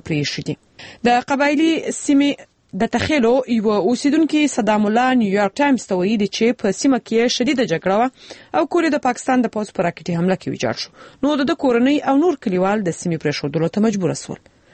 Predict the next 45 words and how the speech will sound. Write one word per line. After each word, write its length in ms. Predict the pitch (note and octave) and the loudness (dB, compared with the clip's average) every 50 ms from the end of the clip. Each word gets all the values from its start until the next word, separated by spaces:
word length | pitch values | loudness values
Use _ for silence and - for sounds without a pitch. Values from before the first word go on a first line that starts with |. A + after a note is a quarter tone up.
| - - - - - - - - - - - | -20 -20 -20 -20 -20 -20 -20 -20 -10 -2 0
نیویارک 240 | B3+ C#4+ C#4+ D4 - - | 2 2 2 0 0 -2
ټایمز 260 | E4 E4 E4 C#4+ C4 | 0 0 0 0 0
د 80 | C#4 B3 | 0 0
مسؤلینو 380 | B3+ - - C4+ C#4 C#4 C#4+ C4 | -2 -2 0 2 2 2 2 0
په 40 | - - | -2 -2
حواله 260 | B3 A#3 B3 B3+ C4 C4 C4+ | 0 2 2 2 2 2 2
وایي 140 | C4+ C4+ - - | 2 0 0 -2
چې 160 | C4 A#3+ - | -4 -4 -4
په 140 | - - G#3 | -6 -6 -2
قبایلو 340 | F3+ F#3 F#3 G3+ A3 A3+ | -2 0 0 0 0 -2
کې 80 | - G#3+ F#3 | -4 -4 -6
د 100 | F#3+ - D#3 | -4 -4 -4
پاکستان 400 | - - - - G#3 G3+ G3 F3 | -6 -6 -4 -2 0 0 0 -2
د 80 | - - | -2 -2
پوځ 120 | G3+ G#3 F#3 F#3 | -2 -2 0 -2
د 20 | E3 D#3+ | -2 0
عملیاتو 420 | D#3+ D#3 E3+ G3 A#3 - A3 F3+ | 0 0 0 0 -2 0 -2 -2
له 100 | D#3 D#3 | 0 0
امله 240 | D#3+ D#3+ E3 G3 A3+ A3+ - | 0 0 0 0 0 0 -2
په 160 | G#3 F3+ - | -4 -4 -2
تیرو 180 | F#3+ F3+ F#3 G3 - | -2 -2 -2 -2 -2
شپږو 340 | - D#4+ D4+ C4+ B3+ G3 F#3 | -2 -2 0 0 0 2 0
میاشتو 240 | F3+ F3 - - G3 G3 - | 0 -2 -2 -4 -6 -4 0
کې 80 | B3 B3 B3 | 2 2 2
نږدې 220 | A#3+ A3+ A3+ C#4 C#4 C#4 | 2 0 0 2 2 4
یو 80 | C4+ C4+ C#4 D#4 | 4 4 4 2
نیم 100 | E4+ F4 E4 | 2 2 0
میلیون 180 | C#4 A3 G3+ E3+ - | 0 0 -2 -2 -4
کسان 320 | F#3 - - B3+ C4+ D#4 - - - - _ _ _ _ _ - | -8 -4 -2 0 0 0 -2 -6 -20 -20 _ _ _ _ _ -2
بې 100 | D#3 - - | -2 0 0
ځایه 160 | G3 D3+ D3+ - - | 0 -2 -2 -2 -4
شوي، 180 | - B2 - - _ - - - _ - | -6 -6 -8 -10 _ -20 -20 -20 _ -6
چې 80 | - A#3+ A#3 F3+ | -2 0 0 2
دوه 100 | G3 A3+ B3+ D4 | 2 2 4 4
نیم 100 | D#4 D#4 D#4+ | 4 2 0
لکه 140 | D#4 - D#4 E4 E4+ | 0 0 -2 -2 -2
یې 260 | - _ - G#3 F3+ | -2 _ -6 -6 -6
افغانستان 580 | - - D#3 C#3+ C#3+ - - - E3 D3 C#3+ - | -6 -6 -6 -6 -6 -6 -6 -4 -4 -4 -4 -6
ته 140 | - - - | -10 -10 -6
تللي 220 | D#3+ D3 C#3+ C#3+ C#3+ - | -6 -4 -4 -4 -4 -6
دي. 80 | - _ _ _ _ _ _ - | -6 _ _ _ _ _ _ -2
د 80 | A#3 A#3 - | -2 -2 0
قبایلو 360 | C#4 A3+ B3 B3+ C4 B3+ C4 B3 - | 0 0 0 0 2 2 0 0 0
کډوال 320 | A#3+ A3+ A3+ A#3 A#3+ B3 A3+ - - - - _ - | 0 0 2 2 0 0 -2 -6 -14 -20 -12 _ 0
ډېر 180 | B3 B3+ C4 | 0 0 0